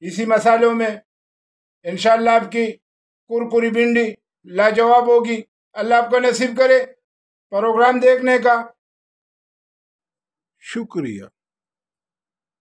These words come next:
हमारे प्रोग्राम का टाइम यहीं तक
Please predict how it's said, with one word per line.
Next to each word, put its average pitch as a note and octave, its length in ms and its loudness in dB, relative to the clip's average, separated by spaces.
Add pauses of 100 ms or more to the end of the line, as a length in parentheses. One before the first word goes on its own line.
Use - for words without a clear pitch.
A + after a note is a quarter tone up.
(600)
हमारे G3 300 -6
प्रोग्राम A#3 500 -2
का B3 100 0
टाइम C4 260 2
यहीं C4+ 220 2
तक B3+ 180 0